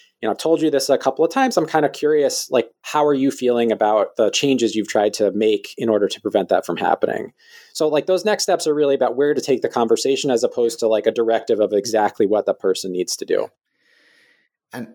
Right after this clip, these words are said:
Speaker 2: for me, that's such an important part of it, because you can have these theoretical or hypothetical conversations about things and people can nod along and say, "Yeah, I get the point."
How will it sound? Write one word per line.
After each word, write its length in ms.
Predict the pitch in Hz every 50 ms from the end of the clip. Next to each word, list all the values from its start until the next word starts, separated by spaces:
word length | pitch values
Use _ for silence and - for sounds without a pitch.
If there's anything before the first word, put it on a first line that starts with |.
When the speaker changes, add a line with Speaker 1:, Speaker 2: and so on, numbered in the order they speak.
| _ -
Speaker 2:
for 180 | - - 127
me, 160 | 120 127 139
that's 240 | 131 127 117 113 -
such 220 | - 117 98 - -
an 80 | 104
important 400 | 92 90 - 98 92 85 90 90 -
part 220 | - 85 87 95
of 100 | 101 101
it, 200 | 117 104 101 -
because 280 | 117 - - 110 104 -
you 80 | 110
can 120 | 110 - -
have 220 | 123 120 120 -
these 280 | 117 107 95 - - -
theoretical 800 | - - 117 101 101 98 95 90 87 101 98 - 110 98 92
or 100 | 92 80 -
hypothetical 640 | 101 104 101 - - - 113 98 101 101 - 98
conversations 1000 | 92 - - 107 98 90 98 - - - 95 95 95 92 - 113 101 101 101 -
about 320 | - - - 101 101 98 -
things 380 | - 117 104 104 104 101 -
and 100 | 101 92
people 240 | - 127 120 - 110
can 180 | - - 98 92
nod 220 | 95 95 98 92
along 320 | 95 92 90 90 95 98 98
and 100 | 92 -
say, 240 | - 107 95 90
"Yeah, 240 | 92 98 104 107 104
I 60 | 101
get 180 | 101 110 107 -
the 80 | - -
point." 280 | - 101 95 95 -